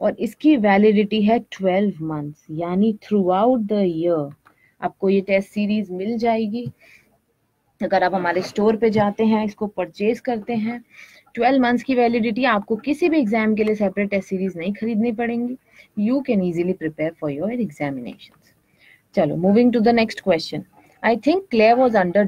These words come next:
dash when she signed the agreement। She never would have voluntarily accepted those conditions। मतलब voluntarily accept नहीं करती तो was under क्या, दबाव में होगी, लिबर्टी तो नहीं होगी, लाइसेंस नहीं, वीक नहीं,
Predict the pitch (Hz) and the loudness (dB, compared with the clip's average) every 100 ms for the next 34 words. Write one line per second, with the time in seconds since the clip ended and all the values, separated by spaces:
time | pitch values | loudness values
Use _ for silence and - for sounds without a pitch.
0 | 156 165 147 147 170 180 214 - 185 214 | 2 2 0 -4 -10 -6 -8 -4 -2 0
1 | 226 208 165 165 262 - - 226 202 180 | 0 0 -4 -6 -8 -10 -8 -2 0 0
2 | 220 269 214 208 185 175 170 170 180 175 | 0 0 2 0 0 -2 -2 -4 -4 -2
3 | 190 269 - - - 165 220 202 175 208 | -4 -6 -10 -12 -12 -6 -6 -4 -4 -6
4 | - 233 254 247 165 - _ - - - | -6 -6 -4 -6 -14 -18 _ -20 -20 -20
5 | _ 196 196 262 370 - 190 175 196 208 | _ -2 0 0 -2 -2 0 2 4 4
6 | 208 220 240 233 226 208 214 226 247 254 | 2 2 0 0 -2 2 4 4 2 -2
7 | 285 339 - _ _ - 277 381 _ _ | -4 -8 -12 _ _ 2 2 2 _ _
8 | 220 240 226 220 262 262 254 185 151 _ | 2 4 4 6 4 2 0 0 -2 _
9 | - 185 190 214 247 285 269 240 190 170 | -4 0 2 2 2 2 2 0 0 -2
10 | 175 208 220 247 262 254 247 190 170 175 | -2 -2 -2 0 0 0 -2 0 -2 -2
11 | 226 220 240 240 190 202 208 202 208 | -6 -4 -4 -4 -2 -2 0 0 0